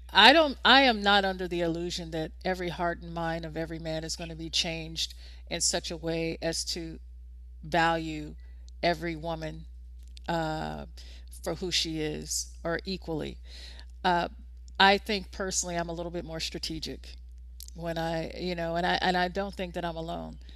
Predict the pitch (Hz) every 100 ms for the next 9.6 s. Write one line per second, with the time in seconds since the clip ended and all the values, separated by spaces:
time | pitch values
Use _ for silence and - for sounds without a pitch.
0 | - - 170 180 180 165 165 - 170 -
1 | 208 190 170 - 175 165 147 - - -
2 | - - - - - - - 180 175 -
3 | 180 170 165 180 170 - 170 170 - 185
4 | 175 180 165 160 170 165 170 143 202 196
5 | - 214 208 190 196 233 233 208 185 175
6 | 170 160 170 170 165 156 160 - 165 -
7 | 175 160 160 - - - - - - -
8 | - - - 180 165 - 196 180 175 170
9 | 175 170 165 165 -